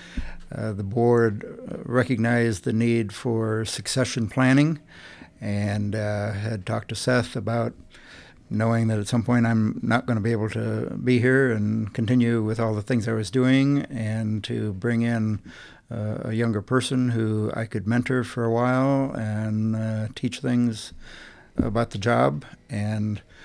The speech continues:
uh, so I was very supportive of Michael Sisler being employed.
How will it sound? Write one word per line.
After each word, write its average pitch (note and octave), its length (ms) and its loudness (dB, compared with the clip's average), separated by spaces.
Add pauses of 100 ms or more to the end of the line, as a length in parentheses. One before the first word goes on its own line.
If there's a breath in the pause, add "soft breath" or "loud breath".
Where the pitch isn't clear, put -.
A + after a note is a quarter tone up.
(480 soft breath)
uh, F#2+ 260 -10
so A#2 200 -4
I A2+ 140 0
was G#2+ 220 -4
very A#2+ 260 2
supportive B2 460 0
of A2 140 -4
Michael G#2+ 600 -4
Sisler A#2+ 440 -2
being G#2+ 580 -2
employed. C3 640 2